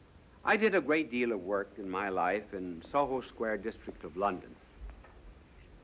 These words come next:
which is the international area of London. And in one church there, because I was an American, I had to get up early and read the first Mass. The English sleep late.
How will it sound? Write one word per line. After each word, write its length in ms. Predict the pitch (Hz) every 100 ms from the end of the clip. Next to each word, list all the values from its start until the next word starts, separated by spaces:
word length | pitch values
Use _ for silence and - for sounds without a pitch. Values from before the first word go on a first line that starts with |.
| -
which 200 | - -
is 80 | 87
the 120 | 110
international 800 | 117 117 101 98 - 98 90 85 - -
area 400 | 104 85 78 73
of 100 | 71
London. 440 | 78 71 73 87 85 - - - - - - - - - - - - - - - - - - - - -
And 300 | - 104 104 -
in 220 | 120 120
one 340 | 147 160 - - - -
church 260 | 135 127 -
there, 360 | - 98 98 107 - - - - - - - - - -
because 240 | - 131 123
I 100 | 113
was 200 | 110 107
an 60 |
American, 540 | 95 101 101 87 73 78 - - - - -
I 80 | 104
had 160 | 113
to 60 | 98
get 160 | 92 90
up 180 | 87
early 240 | 90 82 87
and 120 | 92
read 140 | 87
the 80 | 82
first 280 | - 87 -
Mass. 200 | 101 90 - - - - - - -
The 100 | 113
English 320 | 120 110 -
sleep 240 | 127 117
late. 200 | 78 -